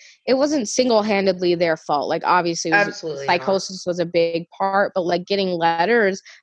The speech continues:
Speaker 1: fucking all the time telling you how terrible of a mother and a person you are, like, only fueled the fire that she was already burning inside, you know?
Speaker 2: Which I think is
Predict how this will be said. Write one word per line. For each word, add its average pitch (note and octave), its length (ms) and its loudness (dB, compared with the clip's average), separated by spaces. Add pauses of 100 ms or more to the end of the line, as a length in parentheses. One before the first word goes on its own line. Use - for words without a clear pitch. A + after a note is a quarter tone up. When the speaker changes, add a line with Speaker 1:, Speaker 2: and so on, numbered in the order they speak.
(120)
Speaker 1:
fucking F#3+ 300 0
all F#3 260 2
the F3+ 80 2
time G#3+ 320 0
telling F#3 260 0
you F3+ 80 0
how F3 160 0
terrible F3+ 500 -2
of F3 160 0
a - 20 -2
mother E3+ 380 -2
and F3+ 120 -2
a E3 40 -6 (120)
person G3 400 -2
you E3 160 -2
are, E3 200 0
like, E3 220 2 (460)
only G#3+ 420 2
fueled G3+ 580 0
the F#3+ 80 0
fire F3+ 480 2
that E3+ 180 0
she - 120 -6
was F3 80 -6
already E3+ 420 -2 (460)
burning F#3+ 560 2
inside, F#3 640 2
you F3 100 -2
know? F3+ 340 2 (420)
Speaker 2:
Which G#3 140 -6
I G3 80 2
think G3 260 -2
is F#3+ 280 -2